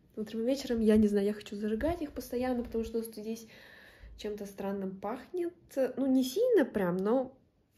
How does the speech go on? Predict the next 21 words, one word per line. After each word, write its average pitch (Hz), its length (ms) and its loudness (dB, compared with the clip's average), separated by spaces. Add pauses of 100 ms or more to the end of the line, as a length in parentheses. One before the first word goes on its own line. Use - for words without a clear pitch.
(500)
ощущается. 190 720 -6 (840)
Хочу - 240 -6
похвастаться 220 500 -4
сегодняшним 202 640 -2
днем. 208 440 0 (920)
<laughs> 226 680 4 (1080)
Мне 208 240 2
мама 214 300 0
предложила 190 920 -2
скинуть 202 300 -2
деньги 190 280 0
на 254 140 2
рынок, 185 380 -2 (220)
ну, 214 80 -2
чтобы 185 180 -6
я 180 60 -4
сходила. 175 420 -6
Она 180 180 -4
увидела 175 300 -4
мои 170 460 -4
кружочки 190 520 -8